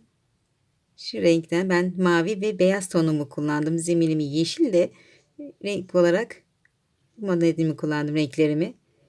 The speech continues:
Dilerseniz başlayalım. Şimdi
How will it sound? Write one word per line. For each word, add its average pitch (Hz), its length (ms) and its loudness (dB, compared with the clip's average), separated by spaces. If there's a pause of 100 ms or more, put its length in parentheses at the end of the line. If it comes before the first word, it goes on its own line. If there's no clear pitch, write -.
(300)
Dilerseniz 285 800 2
başlayalım. 240 880 2 (1800)
Şimdi 247 580 0